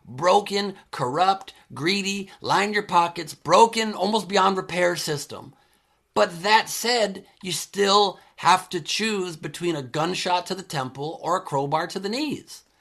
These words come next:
Otherwise, you're gonna most likely get the gunshot to the head because evil's very strong. And if you don't fight and stand up against it, is what they always say about the Nazis. They say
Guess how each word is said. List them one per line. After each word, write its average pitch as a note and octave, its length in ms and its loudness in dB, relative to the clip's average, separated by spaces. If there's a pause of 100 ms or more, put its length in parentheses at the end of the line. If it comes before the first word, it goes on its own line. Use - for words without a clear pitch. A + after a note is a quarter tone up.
(140)
Otherwise, F#3+ 500 4
you're F3 100 -6
gonna F#3+ 180 -2
most G3 320 0
likely G#3 260 0
get F#3 180 -6
the F#3 60 -8
gunshot G3 500 0
to G#3 80 -2
the G#3 100 -4
head A#3 400 0 (180)
because E3 320 0
evil's G#3+ 380 -2
very D3 260 -2
strong. A#3+ 600 2 (300)
And F3+ 100 -6
if F3+ 80 -4
you F#3 80 -2
don't F#3+ 180 2
fight F#3+ 300 2
and E3+ 80 -8
stand F#3+ 240 -2
up F3+ 100 -4
against F#3 380 -4
it, E3 80 -6
is D3+ 80 -10
what E3+ 120 -4
they F3+ 60 -2
always F3 320 0
say F3+ 160 -6
about E3+ 220 -6
the D#3 80 -8
Nazis. F#3 500 -4 (240)
They F3 140 -2
say E3 320 -2